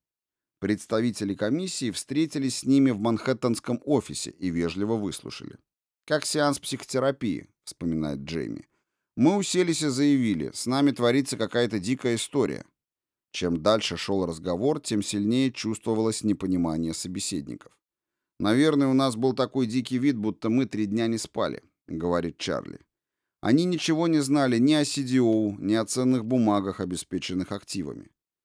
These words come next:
Мы рассказали о своих сделках, но уверен, они не поняли, что к чему. В комиссии никто так и не занялся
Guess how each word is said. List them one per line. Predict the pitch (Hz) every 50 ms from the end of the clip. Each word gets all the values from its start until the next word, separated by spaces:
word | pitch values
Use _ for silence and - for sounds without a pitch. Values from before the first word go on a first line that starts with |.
| _ _ -
Мы | - 87 87
рассказали | 90 - - 104 104 101 107 107 98 90
о | 85
своих | 82 - 92 92 95 85 80
сделках, | 85 98 131 160 147 - 160 139 -
но | 139 127 123 120
уверен, | 120 120 131 143 135 120 104 98 -
они | - 123 135 151 165
не | 165 160
поняли, | 143 139 - 165 160 151 131 110 104
что | 92 - - 90 87
к | -
чему. | - - 90 78 65 - - _ _ _ _ _ _ _ _ _ _
В | -
комиссии | 87 87 101 131 151 143 - - - 135 127 73
никто | 80 104 104 - - - 123 117
так | - 113 - -
и | 107
не | 101 98 92
занялся | 82 90 87 87 87 87 85 - - 92 -